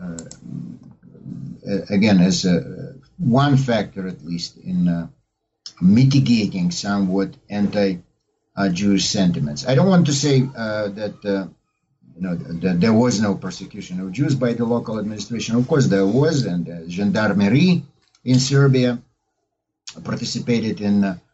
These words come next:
rounding up, uh, registering, uh, and rounding up Jews and escorting them to the ghettos. There was a special,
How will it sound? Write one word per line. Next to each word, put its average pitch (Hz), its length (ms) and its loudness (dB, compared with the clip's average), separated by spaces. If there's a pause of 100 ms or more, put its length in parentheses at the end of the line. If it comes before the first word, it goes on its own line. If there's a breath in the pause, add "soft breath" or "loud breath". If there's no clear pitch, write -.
(340)
rounding 110 520 2
up, 131 260 0 (220)
uh, 104 260 -10 (160)
registering, 123 880 0
uh, 98 360 -6
and 95 160 2
rounding 95 400 2
up 131 220 4
Jews 120 380 4
and 85 280 -2
escorting 92 600 -2
them 87 240 4
to - 100 -10
the - 100 -10
ghettos. 131 640 2
There 92 140 -2
was 90 200 -4
a 87 40 -6
special, 104 640 -2